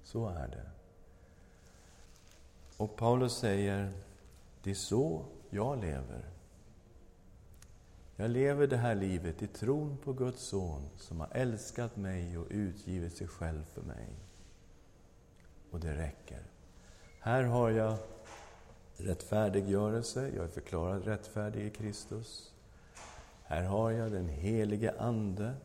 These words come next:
den helige andes liv och kraft. Här har jag barnaskapet med Gud. Här har jag arvet, det underbara arvet som jag fått i Kristus, att vi är välsignade med all den himmelska världens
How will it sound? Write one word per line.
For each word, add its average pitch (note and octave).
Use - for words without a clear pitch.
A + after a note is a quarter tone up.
den D#2
helige G#2
andes G2+
liv A#2+
och G2+
kraft. -
Här G2+
har A#2
jag G#2+
barnaskapet A2+
med D2
Gud. A2+
Här G2+
har B2
jag B2
arvet, A#2+
det G#2+
underbara A2+
arvet B2
som G#2+
jag G#2+
fått -
i B2
Kristus, -
att -
vi F#2
är E2
välsignade F2+
med E2+
all G#2+
den E2
himmelska G2
världens G2